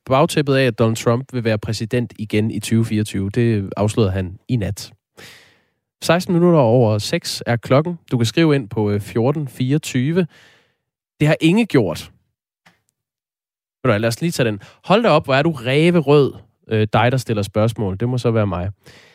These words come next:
"Kan du ikke fatte, at størstedelen af amerikanerne vil have Trump? Kender du det her ord? Objektiv. Prøv at være upartisk, bare lige en gang imellem," skriver Inge.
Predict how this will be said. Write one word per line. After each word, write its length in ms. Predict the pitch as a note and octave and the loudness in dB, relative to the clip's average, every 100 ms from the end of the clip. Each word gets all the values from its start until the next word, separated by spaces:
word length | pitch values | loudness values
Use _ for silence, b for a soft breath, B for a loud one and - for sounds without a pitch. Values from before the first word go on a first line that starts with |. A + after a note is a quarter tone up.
| b b - | b b -2
"Kan 100 | C#3 | 2
du 60 | |
ikke 120 | D#3+ - | 2 2
fatte, 420 | F3 F3+ F#3 - | 0 2 0 -2
at 240 | A#2 - - - | -4 -4 -18 -14
størstedelen 800 | - _ D#3 D#3+ D3 C#3 A#2+ G#2+ | -14 _ 0 0 0 -2 0 0
af 60 | |
amerikanerne 600 | G#2 A2 - B2+ C#3+ B2+ | -2 -4 -2 0 0 0
vil 100 | G2+ | -2
have 140 | G#2 C3 | -2 -4
Trump? 440 | - C#3+ E3 - - _ _ _ _ - | -2 0 0 -4 -16 _ _ _ _ -4
Kender 240 | D3+ F3 | 0 2
du 100 | E3 | 2
det 200 | C3 D#3 | 0 0
her 280 | D#3+ C#3 - | 0 0 0
ord? 340 | F#3 - - - | 0 0 -6 -2
Objektiv. 680 | G3+ - C3+ - B2+ G2+ - _ - | 0 0 -2 -2 -4 -4 -8 _ -2
Prøv 200 | F#3+ G3 | 2 4
at 60 | |
være 160 | C3 A#2+ | 2 0
upartisk, 600 | F3 - A#2 F#2+ G2+ - | -2 -2 -4 -4 -8 -4
bare 140 | B2 | -2
lige 120 | C#3 D3 | 0 -2
en 80 | |
gang 260 | C#3+ C#3+ D3+ | -2 -2 -2
imellem," 360 | A2 G#2+ F2+ F#2+ _ | 0 0 -2 -8 _
skriver 320 | - A#2 G2 - | -6 -2 -2 -4
Inge. 300 | F#2 G2+ | -4 -4